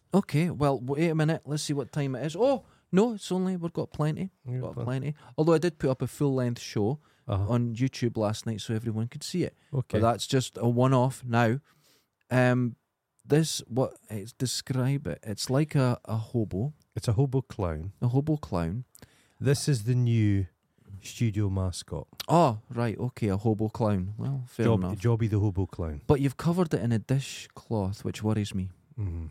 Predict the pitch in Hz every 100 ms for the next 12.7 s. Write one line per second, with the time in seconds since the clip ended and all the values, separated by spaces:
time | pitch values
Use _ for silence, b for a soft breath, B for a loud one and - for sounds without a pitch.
0 | - _ _ _ _ _ 123 117 110 -
1 | 117 110 123 127 - 123 110 107 101 98
2 | - 98 78 - - _ _ _ _ -
3 | - 113 - 160 170 160 151 - 143 143
4 | 160 - 123 139 - - 160 147 - -
5 | 135 110 147 - - 139 120 - 180 208
6 | 170 139 160 185 196 175 170 147 131 127
7 | - 139 113 110 113 107 117 113 110 101
8 | - 113 92 95 - - B B B B
9 | 113 117 123 123 117 113 117 104 - 180
10 | 147 B B 135 147 160 233 202 - 127
11 | 98 143 175 175 143 151 151 127 110 110
12 | 113 107 - - 156 139